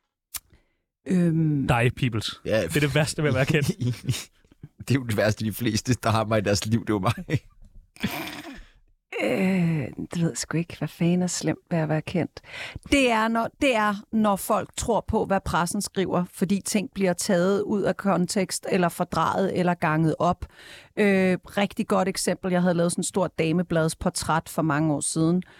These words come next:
Speaker 1: hvor, øh, jeg blandt andet taler om, at jeg flytter til Jylland, da jeg er sytten et halvt, og så s-, øh, fordi jeg skulle danse det der standard latindans, og jeg kunne ikke få en partner i København. Så spørger, øh, journalisten,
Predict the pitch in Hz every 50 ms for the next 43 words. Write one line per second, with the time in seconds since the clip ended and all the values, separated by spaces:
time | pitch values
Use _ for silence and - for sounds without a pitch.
0 | - - - _ - 151 185 175 165 - - - 113 170 170 165 160 151 143 135
1 | 78 67 - - - 185 185 - - 185 175 165 160 165 185 202 190 - - 196
2 | 165 156 170 165 165 160 - 160 - 165 156 - - 175 156 160 160 - - 143
3 | 143 185 202 202 208 190 156 - 180 180 165 156 147 139 - - - 165 160 -
4 | 147 - 143 151 240 285 330 - - - - - - - - - - - 214 196
5 | - - 226 - - - - 214 214 190 170 - - 170 180 170 - - - 151
6 | - 160 156 160 - - 147 156 131 - - 135 139 131 127 135 151 165 - 196
7 | 170 170 147 - - 151 143 - - 147 - - 151 151 - 160 135 139 - 147
8 | 147 - - 143 147 139 - - - - - - - 185 170 - - - 196 175
9 | - - - - 170 175 170 156 151 147 135 - - - 170 151 151 151 165 185
10 | 180 - - 202 202 196